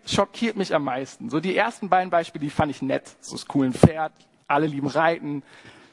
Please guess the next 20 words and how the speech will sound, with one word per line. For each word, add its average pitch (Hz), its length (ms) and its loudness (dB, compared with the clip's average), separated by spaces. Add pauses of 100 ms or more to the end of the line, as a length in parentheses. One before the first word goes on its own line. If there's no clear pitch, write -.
(760)
auch 147 160 2
wenn 170 140 2
sie's 151 160 -10
nicht 135 100 -8
selber 185 280 2
machen. 160 420 -2 (500)
Äh, 139 400 2 (540)
alle 165 600 2
mögen 156 360 2
Schiffe 185 340 0
und 156 160 -4
so 156 380 2 (120)
und 139 120 -4
Segeln, 160 640 0 (240)
Romanze 185 580 2
und 156 120 -2
schön 214 400 4
und 175 200 -6
schöne 190 220 2
Bilder. 226 420 2